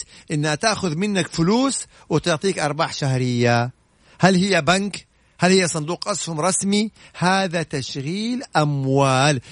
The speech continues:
هنا يقول لي: "كيف أعرف نشاطها؟" أطلب صورة من السجل التجاري. أط-، من أبسط حقوقك إنك تطلب صورة من السجل التجاري. اثنين، هل لديها، آه، ترخيص بتشغيل الأموال؟ حرام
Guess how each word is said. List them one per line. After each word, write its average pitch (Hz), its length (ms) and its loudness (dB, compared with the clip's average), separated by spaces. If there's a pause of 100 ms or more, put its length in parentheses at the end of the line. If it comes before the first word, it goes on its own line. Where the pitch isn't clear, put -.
(140)
هنا 190 120 2
يقول 185 180 -2
لي: 185 80 0
"كيف 226 320 0
أعرف 196 360 -2
نشاطها؟" 143 580 2
أطلب 196 380 0
صورة 180 340 0
من 180 160 -2
السجل 135 400 -2
التجاري. 190 600 -2 (440)
أط-، 208 240 0
من 175 200 2 (160)
أبسط 175 440 0
حقوقك 190 640 4
إنك 165 240 0
تطلب 190 340 -6
صورة 180 320 -4
من 156 140 -4
السجل 117 360 -6
التجاري. 220 540 -2 (300)
اثنين، 180 380 4 (180)
هل 214 260 2
لديها، 196 640 2 (420)
آه، 175 580 2
ترخيص 185 720 4 (280)
بتشغيل 143 540 0
الأموال؟ 185 680 2 (520)
حرام 202 680 2